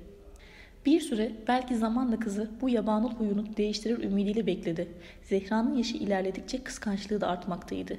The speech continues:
Kıskançlığı anasına kadar ulaşıyordu. Bu huy ona da oldukça acı çektiriyordu.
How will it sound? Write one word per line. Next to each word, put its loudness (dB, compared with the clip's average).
Kıskançlığı -4
anasına -2
kadar -4
ulaşıyordu. -4
Bu 2
huy 4
ona 0
da 2
oldukça 0
acı -2
çektiriyordu. 0